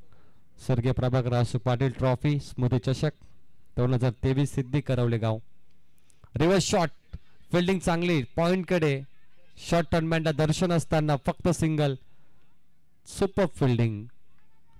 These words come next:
Power प्लेमध्ये धावा येत नाहीये, भोपट संघ बॅकफुटला गेलाय,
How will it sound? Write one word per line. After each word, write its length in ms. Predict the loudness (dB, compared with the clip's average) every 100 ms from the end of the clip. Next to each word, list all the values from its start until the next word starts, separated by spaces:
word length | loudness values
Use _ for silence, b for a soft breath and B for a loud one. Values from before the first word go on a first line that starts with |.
| -2
Power 320 | 2 2 2
प्लेमध्ये 320 | 2 2 0
धावा 300 | 2 2 4
येत 220 | 2 2
नाहीये, 260 | 2 2 2
भोपट 320 | 0 0 0
संघ 220 | 0 0
बॅकफुटला 560 | 0 -2 -2 0 0 2
गेलाय, 280 | 0 0